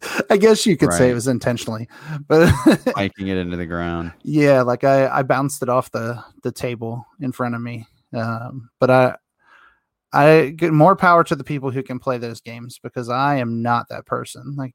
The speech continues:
Speaker 1: definitely not.
Speaker 2: Gotcha. Yeah, I mean, I, we're gonna see. We're gonna see what happens. Hopefully, uh, hopefully I can beat it, but we'll see. I mean, who knows? I could get stuck at the first boss and then just never play it again.
Speaker 1: Yeah,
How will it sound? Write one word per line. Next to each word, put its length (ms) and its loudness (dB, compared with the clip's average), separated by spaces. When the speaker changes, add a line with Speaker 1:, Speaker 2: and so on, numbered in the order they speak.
Speaker 1:
definitely 500 -4
not. 240 -16
Speaker 2:
Gotcha. 480 -14
Yeah, 240 0
I 60 0
mean, 180 -2
I, 100 -2
we're 220 -4
gonna 160 -4
see. 400 -6
We're 160 -8
gonna 100 -14
see 80 -6
what 80 -4
happens. 720 -8
Hopefully, 480 -6
uh, 260 -2
hopefully 320 4
I 80 4
can 160 -4
beat 180 0
it, 160 0
but 300 -2
we'll 100 -6
see. 320 -8
I 140 -6
mean, 240 -6
who 100 -6
knows? 280 -6
I 80 -6
could 120 -10
get 140 -8
stuck 240 -6
at 80 -10
the 60 -14
first 320 -10
boss 340 -4
and 140 -12
then 120 -12
just 200 -16
never 120 -14
play 200 -12
it 80 -14
again. 320 -18
Speaker 1:
Yeah, 240 -4